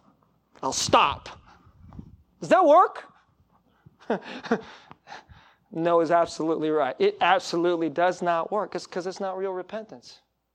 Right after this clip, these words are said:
You know, I, I, you know, I, I've wrestled with this. I still fight this temptation all the time. Hmm. Um, but it doesn't own me nearly the same way as it used to.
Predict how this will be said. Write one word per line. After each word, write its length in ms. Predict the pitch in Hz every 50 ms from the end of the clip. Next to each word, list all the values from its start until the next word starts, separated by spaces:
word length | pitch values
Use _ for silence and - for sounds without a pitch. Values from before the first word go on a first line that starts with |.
| _ _ _ _ _ _ _ _ _ _ _ _ _ _ _ _ _ _ _ _ _ _ _ _ _ _ _ _ _ _ -
You 60 | 190
know, 80 | 196
I, 440 | 190 196 202 - 208 214 - 208 196
I, 120 | 208 202 - - -
you 140 | - - 185
know, 140 | 180 175 - -
I, 320 | 165 170 175 196 214 214 214 - - - - - -
I've 220 | 160 170 175 160
wrestled 340 | 170 180 185 180 - 190 175
with 160 | 170 175 -
this. 220 | - 190 202 - - -
I 140 | 127 147
still 260 | 147 - - - 190 180
fight 360 | - - - 156 165 160 -
this 160 | 180 165 -
temptation 440 | - 170 156 - 165 170 156 165 147
all 160 | 139 143 151
the 120 | 160 175
time. 440 | 170 - 170 160 165 170 175 175 175 - _ _ -
Hmm. 100 | - 175 160 - _ _ _ _ _ _ _ _ _ _ _ _ _ _ _ _ _ _ _ _ _ _ _ _ _ _ _ _ - 185
Um, 340 | 180 175 107 - 165 170 143
but 160 | 165 165 165
it 80 | 175
doesn't 240 | 180 226 226 220 196
own 160 | 190 196 196
me 120 | 185 170 165
nearly 500 | 160 165 180 185 185 185 180 175 175 170
the 140 | 147 151 135
same 300 | - - 151 151 147 135
way 180 | 139 139 139
as 140 | 139 120 -
it 100 | - -
used 240 | 139 135 131 - -
to. 160 | - 120 -